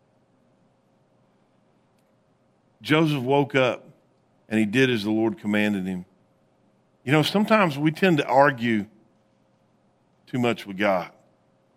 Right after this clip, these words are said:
Romans nine twenty says,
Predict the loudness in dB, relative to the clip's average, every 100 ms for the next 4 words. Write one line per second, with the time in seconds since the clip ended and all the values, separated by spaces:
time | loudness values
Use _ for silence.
0 | _ _ _ _ _ _ _ _ _ _
1 | _ _ 0 2 2 2 2 2 0 0
2 | 0 0 0 0 -2